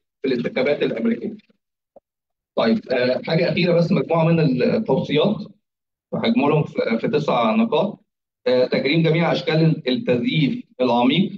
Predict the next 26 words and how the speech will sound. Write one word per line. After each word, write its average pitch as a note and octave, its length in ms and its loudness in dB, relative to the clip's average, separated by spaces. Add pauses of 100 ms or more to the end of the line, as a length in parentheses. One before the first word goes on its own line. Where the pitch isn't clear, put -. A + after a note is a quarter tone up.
(140)
و-، - 100 -2
آه، A#2+ 440 0
وتحديد D#3+ 480 0
عقوبات C3+ 460 0
صارمة C#3 380 0
بهذا C3+ 420 -2
الشأن. E3 320 -2 (400)
تعزيز C3 400 0
التعاون D#3 480 0
الدولي E3 520 2
في D#3 100 0
مجال C#3+ 340 0
تكنولوجيا C#3 500 0
المعلومات. B2+ 580 0 (280)
تبادل D#3+ 300 0
الخبرات D3 560 0
بين B2+ 220 0
الدول D3 360 2
لتطوير C#3+ 640 -2
حلول D#3+ 280 0
قانونية C3 420 0
وتقنية D3 920 0
مشتركة. D#3+ 720 0 (340)
تطوير E3 340 2
تقنيات D#3 460 0
الكشف - 480 -2